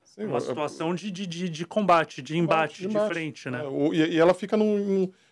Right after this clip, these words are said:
Speaker 1: em cima do muro, de um lado tem jacaré, do outro lado tem tubarão, ela tem, se ela cair pra um lado ou pro outro, ela vai, vai ser mordida, vai ser comida. Então, é,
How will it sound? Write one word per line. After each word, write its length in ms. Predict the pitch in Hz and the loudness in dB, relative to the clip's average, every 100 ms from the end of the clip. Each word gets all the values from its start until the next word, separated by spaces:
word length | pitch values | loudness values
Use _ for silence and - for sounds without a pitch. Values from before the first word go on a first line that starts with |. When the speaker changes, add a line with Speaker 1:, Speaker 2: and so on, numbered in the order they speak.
| - | -8
Speaker 1:
em 60 | 170 | -8
cima 340 | - 190 190 | -2 2 4
do 140 | 180 | 4
muro, 300 | 185 180 220 | 4 4 4
de 80 | 208 | 2
um 60 | 196 | 4
lado 120 | 190 | 4
tem 120 | 185 | 2
jacaré, 420 | 175 180 180 170 | 0 2 4 6
do 40 | 175 | 4
outro 140 | 170 | 4
lado 120 | 170 | 4
tem 100 | 170 | 2
tubarão, 560 | 170 165 170 175 208 220 _ _ | 0 4 6 6 4 0 _ _
ela 140 | - 202 | -10 -8
tem, 240 | - 208 | -4 -4
se 120 | 190 185 | -2 2
ela 120 | 165 | 2
cair 240 | 180 160 | 2 0
pra 120 | 185 180 | 0 -2
um 40 | |
lado 300 | 160 180 214 _ | -2 -4 -8 _
ou 100 | 180 | -18
pro 140 | - | -4
outro, 200 | 151 160 | -2 -2
ela 100 | 208 | 0
vai, 100 | 220 | 0
vai 100 | 208 | 0
ser 120 | 208 220 | -4 -2
mordida, 460 | 226 170 156 113 - | 0 0 -2 -4 -10
vai 100 | 127 | -18
ser 100 | - | -6
comida. 400 | 190 175 131 117 _ _ _ _ _ | -2 0 -2 -8 _ _ _ _ _
Então, 200 | - 160 | -8 -2
é, 200 | 156 147 | 4 2